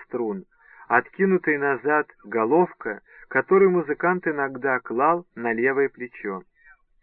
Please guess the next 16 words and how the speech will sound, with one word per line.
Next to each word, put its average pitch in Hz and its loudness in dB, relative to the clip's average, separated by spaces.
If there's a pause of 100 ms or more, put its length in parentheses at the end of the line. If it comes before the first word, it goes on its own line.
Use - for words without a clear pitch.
(300)
Даже 170 4
внешние 175 0
приметы 160 -2
выделяли 147 0
этот 156 -2
инструмент 131 -8 (260)
своей 120 -2
изысканностью. 104 -14 (600)
Столетиями 127 -2
звучала 127 -6
лютня, 123 -8 (380)
накапливались 139 -2
навыки 143 -2
игры 127 -4
на 135 -6
ней, 117 -8